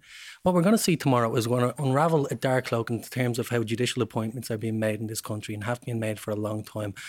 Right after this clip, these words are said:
And you'll see oppositions placing scrutiny on that and asking,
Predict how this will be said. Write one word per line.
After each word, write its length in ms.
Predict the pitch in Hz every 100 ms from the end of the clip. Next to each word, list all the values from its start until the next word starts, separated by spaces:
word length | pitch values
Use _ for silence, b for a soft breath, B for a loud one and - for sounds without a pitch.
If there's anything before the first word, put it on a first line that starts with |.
| B
And 100 | 127
you'll 100 | 127
see 200 | - 170
oppositions 600 | 160 143 127 131 123 - B B
placing 300 | - 185 185
scrutiny 460 | - - 135 131 120
on 120 | 113
that 140 | 113
and 120 | 135 147
asking, 320 | 156 -